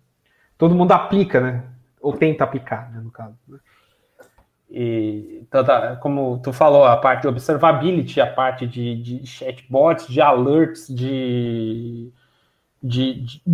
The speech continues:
de, pô, escalonamento de infraestrutura. Então, tipo, é um negócio que os caras já faziam,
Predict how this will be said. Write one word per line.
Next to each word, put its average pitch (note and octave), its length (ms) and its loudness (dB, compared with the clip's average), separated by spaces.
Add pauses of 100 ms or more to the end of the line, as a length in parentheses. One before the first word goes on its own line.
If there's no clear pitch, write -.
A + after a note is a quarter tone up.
(420)
de, B2 1400 0 (840)
pô, F3+ 200 6 (200)
escalonamento D#3 880 2
de B2 80 -4
infraestrutura. B2 800 -8
Então, B2 260 -12
tipo, - 220 -10
é B2 60 -2
um B2 80 -4
negócio C#3 340 4
que F3 80 0
os D3+ 100 0
caras D3 500 2
já D#3 200 0
faziam, F#3 800 0